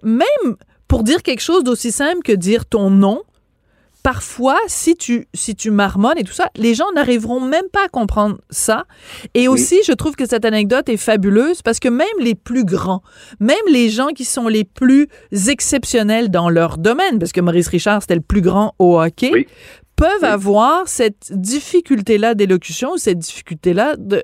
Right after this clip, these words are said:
Speaker 1: de, de communication.
Speaker 2: Oui. Puis il y a, il y a, il y a une question aussi, parce que je t'écoute parler de, de, de, de confiance en soi. C'est curieux, hein ?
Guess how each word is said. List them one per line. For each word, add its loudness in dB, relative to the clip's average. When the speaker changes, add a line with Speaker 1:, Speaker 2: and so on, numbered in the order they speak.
Speaker 1:
de, 2
de 2
communication. 0
Speaker 2:
Oui. 2
Puis -8
il -6
y 2
a, -6
il -6
y 2
a, -2
il -8
y 2
a 0
une -4
question -2
aussi, -12
parce -4
que -4
je -14
t'écoute -4
parler 0
de, -2
de, 0
de, 0
de -10
confiance -4
en -4
soi. -6
C'est -6
curieux, -6
hein ? -8